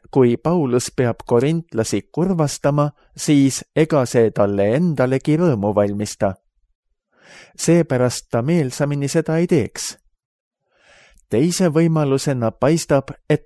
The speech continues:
ta räägib siin ühest küljest kogu Korintose kogudusele, teisest küljest aga viitab ühele ainsale inimesele, kellele ta on kurvastust valmistanud.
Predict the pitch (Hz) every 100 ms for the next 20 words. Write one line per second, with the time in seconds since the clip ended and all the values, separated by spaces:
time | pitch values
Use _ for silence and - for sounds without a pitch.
0 | - 117 139 165 - 135 - - 151 135
1 | 117 - 170 175 139 - - 131 117 120
2 | - - _ 180 - 110 110 113 139 156
3 | - 117 - 98 - 190 190 160 156 151
4 | 139 143 _ _ _ - _ _ - 143
5 | 175 175 - - 160 147 139 - 135 131
6 | 127 151 151 _ 143 143 - 143 135 135
7 | 127 143 165 151 143 147 151 190 170 113
8 | 104 - 131 123 113 _ _ 127 131 131
9 | 131 - 135 143 147 170 135 107 104 110
10 | 107 - 110 110 107 - 98 95 -